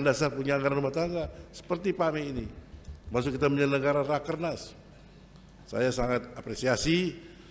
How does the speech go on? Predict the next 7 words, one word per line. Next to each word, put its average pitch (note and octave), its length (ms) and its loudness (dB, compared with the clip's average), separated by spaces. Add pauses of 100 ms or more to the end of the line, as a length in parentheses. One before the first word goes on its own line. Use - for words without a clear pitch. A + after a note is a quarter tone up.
(460)
dari C3 240 4
segi F3+ 560 2
organisasinya, C3+ 1040 2
itu A2+ 160 -10
adalah A#2+ 160 4
bidang A#2 320 2
saya. C#3 240 2